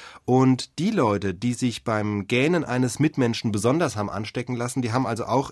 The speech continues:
in diesem Psychologietest, in diesem psychologischen Test besonders hohe Empathiewerte gezeigt. Die haben also ein ausgeprägtes Einfühlungsvermögen, bei denen funktionieren diese Spiegelneuronen also offenbar besonders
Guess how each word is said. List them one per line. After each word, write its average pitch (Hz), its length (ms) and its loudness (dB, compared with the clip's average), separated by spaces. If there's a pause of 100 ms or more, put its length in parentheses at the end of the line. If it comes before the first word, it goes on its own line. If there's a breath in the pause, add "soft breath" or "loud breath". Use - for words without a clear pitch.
in 135 280 2
diesem 120 400 2
Psychologietest, 117 960 -4
in 113 140 -6
diesem 110 200 -4
psychologischen 123 560 -2
Test 127 260 -6
besonders 120 380 -2
hohe 123 160 2
Empathiewerte 117 760 0 (420 loud breath)
gezeigt. 98 360 -2
Die 95 80 -6
haben 117 140 0
also 110 160 -2
ein 110 180 -4
ausgeprägtes 131 640 0
Einfühlungsvermögen, 123 760 0
bei 110 80 -2
denen 117 220 -2
funktionieren 120 420 2
diese 113 180 -4
Spiegelneuronen 113 760 2
also 104 220 -4
offenbar 104 320 0
besonders 101 480 -2